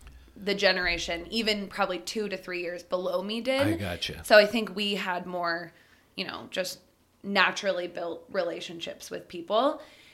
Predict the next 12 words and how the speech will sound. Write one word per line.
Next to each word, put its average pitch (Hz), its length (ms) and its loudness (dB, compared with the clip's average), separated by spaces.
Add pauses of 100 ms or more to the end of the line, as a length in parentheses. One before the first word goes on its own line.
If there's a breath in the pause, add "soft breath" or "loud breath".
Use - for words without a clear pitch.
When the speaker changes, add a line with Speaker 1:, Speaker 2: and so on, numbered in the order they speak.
(160 loud breath)
Speaker 1:
And 226 140 4
so 240 80 -2
I 240 100 8
don't 277 160 4
feel 277 120 8
like 240 180 4
we 226 60 0
had 214 140 2
that 190 180 0
same 185 140 -2
pressure 180 500 0
of 185 480 -6